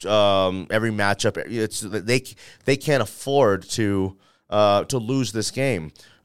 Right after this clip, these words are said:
They can't at all because one and three, you can come back from one and three. Lots of teams have. Um, but it's, this one's gonna be, you know, they're, they're everything. So, um, like we talked about yesterday, us getting them at the wrong time,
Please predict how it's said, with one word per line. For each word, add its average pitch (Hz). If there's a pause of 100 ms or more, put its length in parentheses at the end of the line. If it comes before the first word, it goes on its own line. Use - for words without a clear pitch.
(140)
They 131
can't 139 (120)
at 117
all 110
because 98
one 131
and 113
three, 117
you 110
can 110
come 160
back 131
from 107
one 90
and 80
three. 71
Lots 95
of 107
teams 113
have. 120 (420)
Um, 90 (500)
but 113
it's, 110
this 117
one's 120
gonna 117
be, 110 (120)
you 113
know, 110
they're, 92
they're 117
everything. 113
So, 95 (340)
um, 101 (260)
like 117
we 165
talked 143
about 113
yesterday, 92 (560)
us 127
getting 110
them 120
at 117
the 123
wrong 120
time, 127